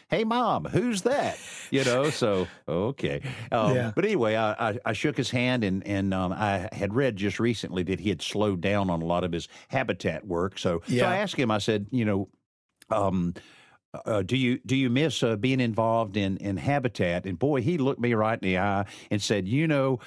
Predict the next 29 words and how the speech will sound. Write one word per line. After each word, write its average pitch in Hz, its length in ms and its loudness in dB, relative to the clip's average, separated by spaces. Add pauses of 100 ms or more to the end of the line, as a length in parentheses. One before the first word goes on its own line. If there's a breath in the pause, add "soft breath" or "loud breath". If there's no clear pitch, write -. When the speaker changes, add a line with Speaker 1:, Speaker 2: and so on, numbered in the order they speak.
(140 loud breath)
Speaker 1:
I 101 140 0
truly 123 640 2
do 104 340 2
miss 98 380 0
it. 92 100 2
I 90 180 0
hope 139 320 -2
I 123 100 2
can 110 180 -2
get 107 200 -2
back 98 280 0
out 101 240 0
there. 90 240 0 (240 loud breath)
I 104 180 2
absolutely 120 600 0
love 120 480 0
participating 107 880 -2
there 98 200 2
Speaker 2:
Yeah. 127 140 0 (120)
Speaker 1:
and 85 220 -2
being 110 280 2
with 98 120 0
all 101 220 2
of 87 60 -4
the 90 60 0
volunteers." 85 840 0
I 107 80 0
mean, 110 180 0
it, 160 240 0